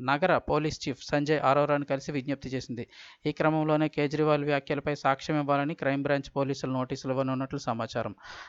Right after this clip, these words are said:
దీనిపై ఆయన వాంగ్మూలాన్ని సైతం తీసుకోనున్నట్లు సన్నిహిత వర్గాలు అయితే తెలిపాయి. అయితే క్రైమ్ బ్రాంచ్ బృందం శుక్రవారమే సీఎం కేజ్రీవాల్ మంత్రి అతిశీల నివాసానికి వెళ్ళింది. కానీ ఇరువురు ఇళ్ల లేక-, ఇళ్లలో లేకపోవడంతో పోలీసులు ఎటువంటి నోటీసులు ఇవ్వలేదు.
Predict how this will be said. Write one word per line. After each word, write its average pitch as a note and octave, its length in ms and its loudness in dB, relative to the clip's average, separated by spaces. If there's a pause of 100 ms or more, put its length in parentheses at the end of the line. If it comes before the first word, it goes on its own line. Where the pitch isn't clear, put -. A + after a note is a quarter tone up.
(140)
దీనిపై D#3 280 4
ఆయన C#3 320 4
వాంగ్మూలాన్ని D3 600 4
సైతం C#3+ 300 -2
తీసుకోనున్నట్లు C3+ 640 -2
సన్నిహిత C3+ 440 -2
వర్గాలు C3+ 340 2
అయితే B2+ 200 -2
తెలిపాయి. A#2 420 -2 (380)
అయితే D3 240 6
క్రైమ్ D3+ 300 4
బ్రాంచ్ D#3 540 4
బృందం C#3+ 380 2
శుక్రవారమే D3+ 580 4
సీఎం C#3+ 260 0
కేజ్రీవాల్ C#3 540 2
మంత్రి C3+ 360 0 (360)
అతిశీల D#3+ 520 2
నివాసానికి D3 580 2
వెళ్ళింది. C3+ 360 0 (320)
కానీ D#3 340 4
ఇరువురు D#3+ 320 4
ఇళ్ల D#3 160 6
లేక-, D3+ 420 4
ఇళ్లలో D3+ 240 4
లేకపోవడంతో C#3+ 580 2
పోలీసులు C#3 400 2
ఎటువంటి C#3 320 0
నోటీసులు C3+ 440 -2
ఇవ్వలేదు. B2 340 0